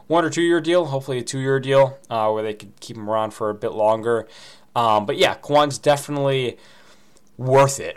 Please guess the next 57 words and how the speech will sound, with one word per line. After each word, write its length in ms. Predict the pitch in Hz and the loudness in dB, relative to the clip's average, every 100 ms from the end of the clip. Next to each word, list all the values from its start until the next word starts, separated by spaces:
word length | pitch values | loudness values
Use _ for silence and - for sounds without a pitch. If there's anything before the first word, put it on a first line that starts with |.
| - | -8
I 100 | 104 | -8
think 240 | 127 120 | -8 -10
he 140 | 131 120 | -8 -6
was 480 | 120 117 117 113 - | 0 0 0 -2 -2
a 140 | 117 | -4
really 460 | 113 120 139 165 175 | -4 -2 2 2 2
big 160 | 160 | 2
asset 360 | 135 123 - 139 | 2 0 0 -4
for 80 | 143 | -6
the 60 | |
Jets 220 | 135 143 160 | -2 -2 2
last 240 | 156 151 | 2 2
year. 120 | 156 | 0
He 40 | 135 | 2
brought 200 | 123 120 | 2 0
that 160 | 120 | -2
energy. 560 | 151 165 151 139 151 143 139 - | 0 0 0 0 -2 -2 -8 -2
Um, 640 | 123 113 110 104 104 107 - _ - - | 2 4 2 0 -8 -12 -18 _ -20 -4
you 120 | 151 | 0
know, 160 | 127 107 | 4 4
I, 300 | 120 120 120 | 4 2 -2
I 420 | 120 117 120 110 - _ _ | -2 -2 -2 -6 -16 _ _
loved 220 | - 151 143 | 4 4 4
him 80 | |
in 80 | 135 | -4
training 300 | - 131 127 | -2 -2 -2
camp. 300 | 135 131 123 | -2 -2 0
He 60 | 127 | 0
always 240 | 120 107 | 0 0
had 200 | 120 113 | -2 -2
those, 420 | 113 107 104 - - - - - | -2 -2 -2 -6 -6 -18 -20 -6
uh, 200 | 117 113 | 0 0
morning 360 | 117 131 127 120 | 2 0 0 0
messages. 480 | 117 117 113 117 | -2 -2 -6 -4
So 80 | - | 2
that's 140 | 165 - | 2 2
the 40 | |
kind 160 | 165 151 | 0 0
of 60 | |
guy 160 | 131 135 | 0 0
you 120 | 127 | 0
want 200 | 123 117 | -2 -2
on 100 | 110 | -4
your 80 | 92 | -12
team, 240 | - 110 | -12 -8
right? 160 | 98 101 | -8 -6
Similar 380 | - 156 185 135 | -4 -2 -2 -4
to 80 | |
Quinnen, 500 | - - 117 151 196 180 | -6 -8 -6 -6 -6 -10
even 220 | 127 131 | -8 -6
though 80 | 127 | -6
he's 120 | 123 | -4
kind 140 | 143 | -4
of 60 | 120 | -4
a 60 | |
quieter 400 | 107 117 117 180 | -4 -2 -2 -4
type, 360 | 185 196 208 | -2 0 0